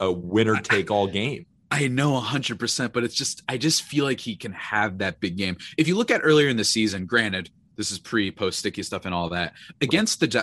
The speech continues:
Speaker 2: Giants, and especially particularly against the Dodgers, he was great. I think he was, he's only given up three runs in three starts against the Dodgers. So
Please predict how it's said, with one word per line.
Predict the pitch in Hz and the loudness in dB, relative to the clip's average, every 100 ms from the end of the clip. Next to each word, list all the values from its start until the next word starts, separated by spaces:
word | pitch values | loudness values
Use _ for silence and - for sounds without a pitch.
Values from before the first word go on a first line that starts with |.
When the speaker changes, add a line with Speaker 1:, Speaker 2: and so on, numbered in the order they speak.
| - | -2
Speaker 2:
Giants, | 95 113 110 92 - - | -2 0 0 -2 -4 -4
and | 101 | -4
especially | 101 - 226 117 87 - | -6 -2 0 0 -2 -4
particularly | 123 160 113 101 | -4 -2 0 0
against | 101 101 | -2 -4
the | 90 | -6
Dodgers, | 87 104 85 82 82 - - - | -2 -2 -2 -6 -8 -14 -20 -6
he | 208 | 0
was | 226 | 2
great. | 175 160 | 4 2
I | |
think | - 120 | 2 -2
he | 147 | -2
was, | 143 - | -2 -6
he's | 113 113 | -10 -6
only | 123 | -4
given | 113 113 | -2 -4
up | 101 | -4
three | - 110 | -2 2
runs | 104 104 98 87 | 2 0 -2 -4
in | 82 | -6
three | 104 92 | -4 -4
starts | 101 92 - | -2 -4 -4
against | 92 85 | -6 -6
the | 82 | -6
Dodgers. | 87 98 85 82 | -2 -2 -2 -6
So | 85 85 | -6 -8